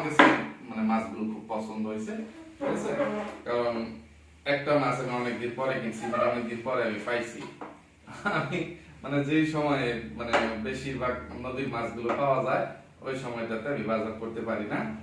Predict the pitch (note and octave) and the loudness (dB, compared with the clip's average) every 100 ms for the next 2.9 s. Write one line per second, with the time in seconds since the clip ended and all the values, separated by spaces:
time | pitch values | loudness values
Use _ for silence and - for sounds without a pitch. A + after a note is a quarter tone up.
0 | A2 G#2+ A2+ A2 A2+ G2+ G#2 G#2 G#2 - | -6 -4 -2 -2 -2 -2 -4 -4 -6 -6
1 | A2 A2 A2 A2 A2+ A2+ A2 - - - | -6 -4 -2 -2 0 0 0 2 0 -2
2 | G#2 G#2 - E3 E3+ D#3 - C3+ | -8 -4 4 6 6 4 2 0